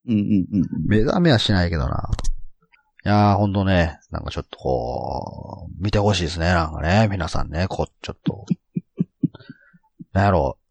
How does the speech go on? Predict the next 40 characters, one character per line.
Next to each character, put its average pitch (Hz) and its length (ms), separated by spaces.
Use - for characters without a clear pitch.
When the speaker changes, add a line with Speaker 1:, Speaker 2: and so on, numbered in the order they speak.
Speaker 2:
世 117 120
の 117 80
中 101 240
の 90 140
大 101 160
多 110 120
数 - 140
の 78 500
人 78 200
が、 71 360
社 110 140
会 82 200
と - 120
い 80 260
う、 - 140
ね、 107 140
環 92 240
境 92 160
の 82 60
中 71 160
で 71 80
生 - 60
き - 100
る 127 80
中 101 240
で、 78 220
Speaker 1:
う 127 80
ん。 127 40
Speaker 2:
え 95 200
ー、 - 20
常 87 200
識 - 260
と 92 100
か 73 140
呼 80 100
ば 90 120
れ 87 100
た - 100
り 65 120
ね、 147 200